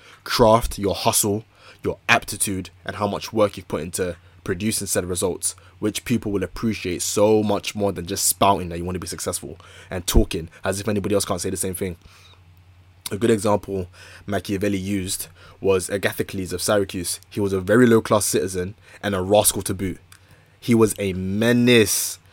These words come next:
However, he used his virtue along with his patience to rise to the top of the Syracusan army. Moreover,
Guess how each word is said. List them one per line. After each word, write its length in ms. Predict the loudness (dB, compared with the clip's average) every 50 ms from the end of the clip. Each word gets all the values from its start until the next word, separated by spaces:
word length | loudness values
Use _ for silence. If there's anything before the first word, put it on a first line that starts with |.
| -20 -20 -6
However, 640 | 0 2 2 4 6 4 4 4 4 4 4 2 0 -4 _ _ _
he 120 | -6 -2 0
used 240 | 2 2 2 2
his 160 | 0 -2 -2 2
virtue 580 | 4 6 6 6 6 2 0 -2 -2 -4 -4 -8 -8 -4
along 220 | -2 0 2 2 2
with 100 | 2 2
his 120 | 0 0
patience 440 | 0 2 2 2 2 2 -2 -4 -4
to 120 | -2 -2 0
rise 320 | 2 4 4 4 4 2
to 100 | 0 -2
the 80 | -4 -4
top 420 | 0 2 2 2 2 0 -4 -14 -20 -20 -20 -14 -10
of 60 | -8 -4
the 60 | -2
Syracusan 680 | 2 4 4 4 4 2 0 -4 -4 -4 -4 -4 -2
army. 300 | -2 -2 -2 -4 -6 -10 _ _ -20 -20 -20 -20 -20 -20 -14 0
Moreover, 640 | 6 8 8 8 10 8 6 6 4 0 -2 -4